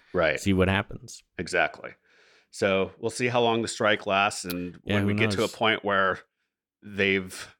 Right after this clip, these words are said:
Speaker 1: run out of banked content, so to
Speaker 2: <laughs>
Speaker 1: speak, to,
Speaker 2: Right, right.
Speaker 1: to peddle out to people.
Speaker 2: It's just game
Speaker 1: But
Speaker 2: shows, just wall-to-wall game shows.
Speaker 1: Yeah.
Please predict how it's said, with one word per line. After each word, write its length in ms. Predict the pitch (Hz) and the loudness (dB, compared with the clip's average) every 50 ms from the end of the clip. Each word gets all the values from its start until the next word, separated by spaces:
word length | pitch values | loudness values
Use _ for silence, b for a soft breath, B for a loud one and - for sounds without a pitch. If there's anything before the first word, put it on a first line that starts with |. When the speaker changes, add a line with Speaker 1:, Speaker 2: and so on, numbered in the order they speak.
| _ _ - | _ _ -2
Speaker 1:
run 220 | 113 120 113 110 | 0 2 2 2
out 180 | 104 107 113 110 | 2 2 2 0
of 240 | 104 101 95 - _ | 0 -4 -8 -6 _
banked 500 | - 104 104 110 120 117 - - - - | 0 0 2 0 0 -2 -4 -6 -6 -6
content, 800 | - - - 135 123 123 123 117 - - 101 95 101 117 - - - - | -8 -6 -2 0 0 0 0 -2 -2 -4 -4 -2 -4 -4 -8 -10 -8 0
so 140 | - - - 196 | 2 2 4 4
to 80 | 165 - | 2 2
Speaker 2:
<laughs> 0 | |
Speaker 1:
speak, 420 | - 165 123 123 107 160 - - | 2 4 4 4 4 2 0 -2
to, 260 | - - 175 156 131 120 | -2 2 4 4 4 6
Speaker 2:
Right, 280 | 110 107 101 101 - | 4 4 2 2 0
right. 160 | 107 104 101 | 0 0 0
Speaker 1:
to 340 | 101 107 113 110 107 101 101 - _ _ | 2 2 2 2 2 -2 -4 -10 _ _
peddle 320 | - 135 127 123 117 117 | 0 0 2 2 2 4
out 180 | 117 120 123 - | 4 4 2 0
to 60 | - | -4
people. 420 | 85 - 90 87 - - 87 92 98 | -8 -8 -10 -10 -10 -10 -10 -8 -6
Speaker 2:
It's 120 | 107 110 - | -6 -4 -2
just 220 | - 113 104 98 | 0 0 0 2
game 240 | 98 117 113 110 107 | 2 2 4 4 2
Speaker 1:
But 80 | 104 92 | 0 0
Speaker 2:
shows, 640 | - 104 101 95 92 90 90 - - - - - - _ | 0 0 0 2 0 -2 -4 -6 -8 -10 -10 -12 -14 _
just 200 | - - 104 95 | -10 -8 -8 -4
wall-to-wall 540 | 104 104 98 95 95 98 95 92 92 92 95 | -2 0 0 2 0 0 0 0 -2 -2 -2
game 300 | 95 98 92 90 92 90 | -2 -4 -6 -6 -6 -8
shows. 480 | - - 85 85 85 85 90 - - - | -8 -10 -12 -12 -12 -14 -18 -20 -20 -14
Speaker 1:
Yeah. 380 | - 98 98 92 78 73 73 | -4 -2 0 0 0 0 -2